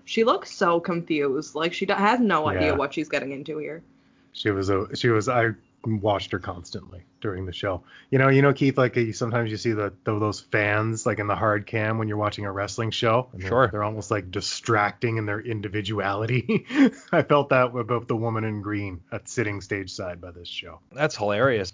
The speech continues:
Speaker 3: For some reason, because Rob Reiner at the time, he's, like, playing a, uh, a legendary character on a, on a legendary show. I don't know, maybe my expectations were too high, and I just kinda saw this as, like, a,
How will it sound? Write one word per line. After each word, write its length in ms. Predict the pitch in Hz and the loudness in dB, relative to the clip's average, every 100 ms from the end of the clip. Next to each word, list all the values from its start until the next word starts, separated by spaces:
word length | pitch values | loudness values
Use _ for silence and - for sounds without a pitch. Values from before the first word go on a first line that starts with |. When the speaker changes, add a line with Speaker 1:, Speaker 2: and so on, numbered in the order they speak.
| - | -6
Speaker 3:
For 160 | 175 | -4
some 220 | 151 208 240 | 0 0 2
reason, 300 | 202 180 151 | 0 0 -2
because 720 | 117 - 139 170 156 - - | -4 0 4 4 2 -6 -6
Rob 300 | 131 135 139 | 2 4 4
Reiner 440 | 131 127 135 131 117 | 2 0 0 0 0
at 160 | 117 | -2
the 60 | 98 | -8
time, 480 | - 117 117 123 117 | -12 -4 -2 -2 -4
he's, 360 | 113 110 95 | -6 -6 -6
like, 280 | 98 95 - - | -4 -4 -6 -2
playing 380 | 123 110 101 | 2 2 2
a, 260 | 95 92 92 | 0 0 2
uh, 220 | 87 - | 2 2
a 20 | |
legendary 640 | 101 110 113 110 107 98 92 | 4 4 4 0 2 0 0
character 540 | - 110 107 - 107 | 2 4 4 2 -2
on 120 | 92 | -2
a, 40 | 87 | -4
on 220 | 82 92 | -6 -4
a 60 | 92 | 0
legendary 520 | 98 95 92 90 85 | 0 0 -2 -2 -2
show. 440 | - 110 101 87 - - - | 2 4 4 2 -2 -14 2
I 60 | |
don't 120 | 175 185 | 4 6
know, 100 | 165 | 6
maybe 240 | 160 156 | 4 4
my 280 | 147 143 131 | 4 4 4
expectations 720 | 123 - 117 120 117 - 123 | 2 0 -2 0 -2 -4 -6
were 80 | 117 | -6
too 220 | - 123 | -2 0
high, 380 | 110 120 175 180 | 2 2 2 -2
and 120 | 101 | -4
I 60 | 98 | -4
just 220 | 98 - | -6 -6
kinda 240 | - 117 | -2 -2
saw 340 | 98 - 113 107 | -2 0 2 2
this 240 | 104 - | 0 -6
as, 160 | 101 95 | -8 -6
like, 240 | 92 87 | -8 -8
a, 200 | 87 85 | -8 -8